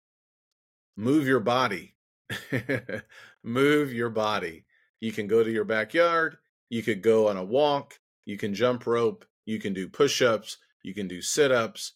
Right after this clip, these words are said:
You can walk in place. You can do wall push-ups. You can get a membership at a gym. You can go to a sauna. You could go to a steam room. You can go swimming. You can go hiking.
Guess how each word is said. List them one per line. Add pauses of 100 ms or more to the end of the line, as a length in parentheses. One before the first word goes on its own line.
(140)
You
can
walk
in
place. (260)
You
can
do
wall
push-ups. (180)
You
can
get
a
membership
at
a
gym. (360)
You
can
go
to
a
sauna. (240)
You
could
go
to
a
steam
room. (260)
You
can
go
swimming. (220)
You
can
go
hiking.